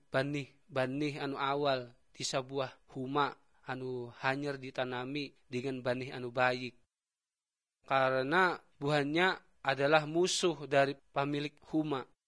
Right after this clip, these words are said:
Ampun huma tai, dada dapat mencabut padang intu. Karena kalau dicabut, maka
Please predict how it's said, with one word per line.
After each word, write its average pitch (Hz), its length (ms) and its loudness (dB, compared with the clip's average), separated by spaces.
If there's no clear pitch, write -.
Ampun 160 320 0
huma 175 320 2
tai, 190 480 4
dada 143 280 0
dapat 175 520 2
mencabut 139 480 0
padang 139 320 2
intu. 127 400 -8
Karena 185 400 2
kalau 175 320 4
dicabut, 156 560 4
maka - 400 -6